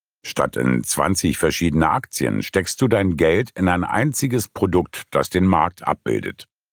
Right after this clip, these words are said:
Darüber hinaus sind E T Fs äußerst günstig. Im Durchschnitt gehen selten mehr als null Komma zwei Prozent von deiner Rendite ab.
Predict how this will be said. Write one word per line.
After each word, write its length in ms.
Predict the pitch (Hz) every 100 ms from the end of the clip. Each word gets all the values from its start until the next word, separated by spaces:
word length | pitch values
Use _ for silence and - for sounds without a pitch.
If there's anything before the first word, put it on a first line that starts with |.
| _ _ _
Darüber 360 | - 67 73 73
hinaus 560 | 69 71 71 117 - -
sind 260 | 82 95
E 120 | 101
T 200 | 87 104
Fs 280 | 85 95 -
äußerst 680 | - 85 85 80 67 - -
günstig. 600 | 117 151 - - 50 - _ _ _ -
Im 220 | 90 95
Durchschnitt 840 | 135 170 143 - 76 53 - - _ -
gehen 320 | 107 120 120
selten 460 | 98 113 117 127 117
mehr 320 | 104 113 127
als 280 | 110 - -
null 220 | 90 135
Komma 320 | - 123 120
zwei 300 | 104 - 90
Prozent 560 | 98 - 92 - 95 107
von 160 | - 92
deiner 300 | 82 95 90
Rendite 460 | 98 92 90 -
ab. 220 | - -